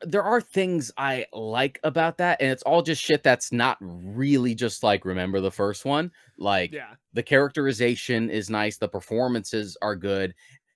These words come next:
Speaker 1: They really, they really, um, lean into s-, sleep deprivation and the effects it has on you a lot more
Speaker 2: Mm.
Speaker 1: than the original does,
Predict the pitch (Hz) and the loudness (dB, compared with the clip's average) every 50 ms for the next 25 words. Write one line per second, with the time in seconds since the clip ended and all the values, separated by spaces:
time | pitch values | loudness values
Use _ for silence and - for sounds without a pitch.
0 | _ _ 104 127 143 127 117 131 147 151 156 143 123 _ _ _ - 147 123 131 | _ _ 2 2 2 2 4 4 4 4 4 2 0 _ _ _ -4 0 2 4
1 | 131 135 120 135 143 143 139 131 127 123 117 113 107 101 98 95 90 85 87 - | 2 2 2 0 0 0 2 2 4 4 2 2 0 -2 -4 -4 -6 -8 -10 -14
2 | _ - - _ - 120 117 127 139 143 147 147 143 117 131 127 120 - 120 104 | _ -20 -18 _ -6 -2 0 2 2 4 4 4 2 2 0 -2 0 -2 -2 -2
3 | 95 - - - 113 101 - - - 120 123 127 131 _ _ _ - 123 117 - | -4 -6 -8 -8 -8 -8 -8 -6 -4 -2 -2 -4 -4 _ _ _ 2 2 2 2
4 | - 113 95 107 113 120 - - 185 196 - - 113 107 107 101 98 - - 117 | 0 0 0 0 0 0 0 -2 -4 -2 -2 -2 -2 0 0 -2 -2 0 0 0
5 | 113 - - 104 90 - 101 104 113 110 131 135 147 156 160 170 170 180 170 151 | 0 0 -2 -6 -2 2 2 4 4 2 2 0 0 0 0 2 4 4 4 4
6 | - 175 175 175 165 175 175 170 170 175 180 170 - 175 175 175 170 180 180 180 | 2 0 -4 -4 -6 -6 -6 -6 -4 -4 -6 -6 -6 -8 -8 -8 -4 -2 0 0
7 | 190 185 - | -2 -2 -6